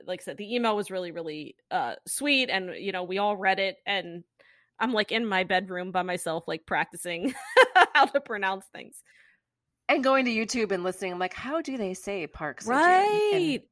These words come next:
Speaker 2: it's Park Seo-joon.
Speaker 1: Yeah, because I have been saying it,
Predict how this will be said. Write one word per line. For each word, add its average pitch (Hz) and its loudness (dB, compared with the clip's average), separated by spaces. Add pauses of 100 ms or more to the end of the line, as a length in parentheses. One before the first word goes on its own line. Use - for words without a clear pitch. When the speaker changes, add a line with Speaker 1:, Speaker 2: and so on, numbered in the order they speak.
(180)
Speaker 2:
it's 196 -4
Park 165 0
Seo-joon. 170 -2 (240)
Speaker 1:
Yeah, 262 8
because 226 2
I 254 8
have 285 0
been 247 -2
saying 233 0
it, 226 0